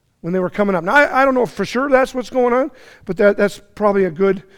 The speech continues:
uh, that there were literal, actual needs that were going on. It was really a, an exciting time to be there. I mean, wouldn't it be fun to be in the midst of that?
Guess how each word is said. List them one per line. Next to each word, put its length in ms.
uh, 460
that 120
there 140
were 100
literal, 400
actual 380
needs 260
that 100
were 100
going 180
on. 180
It 60
was 100
really 240
a, 140
an 180
exciting 600
time 380
to 100
be 160
there. 300
I 80
mean, 240
wouldn't 160
it 80
be 100
fun 460
to 80
be 200
in 100
the 60
midst 280
of 80
that? 240